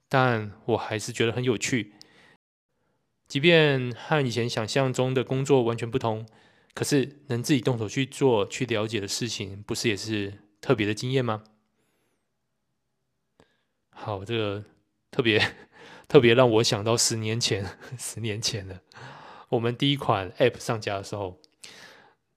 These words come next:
也是我第一次感受到这个 <laughs> 所有事情都得一手包办的挣扎，还有最后其实有点成就。好，我们再看下一个点友的分享。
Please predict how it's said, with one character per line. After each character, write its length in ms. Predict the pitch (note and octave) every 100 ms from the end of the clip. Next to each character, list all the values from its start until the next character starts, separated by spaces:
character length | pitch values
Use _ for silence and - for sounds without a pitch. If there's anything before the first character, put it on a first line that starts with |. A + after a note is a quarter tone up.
| _ -
也 100 | A2+
是 120 | D3
我 100 | A#2
第 220 | - C3+
一 40 | C3+
次 380 | - - B2+
感 220 | G#2 G#2 F#2+
受 220 | A#2+ A2
到 180 | G#2 G#2
这 100 | G#2
个 120 | G2+ G2
<laughs> 140 | - -
所 260 | - B2
有 100 | C3
事 200 | G#2+ C#3+
情 160 | A#2+ A2
都 140 | A#2+
得 100 | G#2+
一 140 | G2+ C3
手 180 | B2 G#2
包 220 | A2+ A2
办 300 | A#2+ G#2 F#2+
的 260 | F#2+ F#2 - _ _ _ _ -
挣 300 | - B2 B2+
扎， 340 | A2 F2+ F#2
还 240 | F#2+ - G#2
有 500 | G2 F2 F2+ F#2 - -
最 120 | A#2+
后 80 | A2+
其 180 | -
实 60 | G2
有 100 | G2
点 140 | G2
成 220 | F#2+ G#2+ G2+
就。 220 | A#2 - _ _ - - - - - - - - _
好， 320 | - C3 - B2
我 60 |
们 100 | A2
再 180 | B2+ A2+
看 440 | - B2 A2+ G#2
下 300 | G#2+ C3 A#2+
一 60 | A#2
个 260 | A2+ G#2 G2+
点 260 | - A#2
友 120 | C3
的 60 | A#2+
分 160 | C#3+ C#3+
享。 160 | C3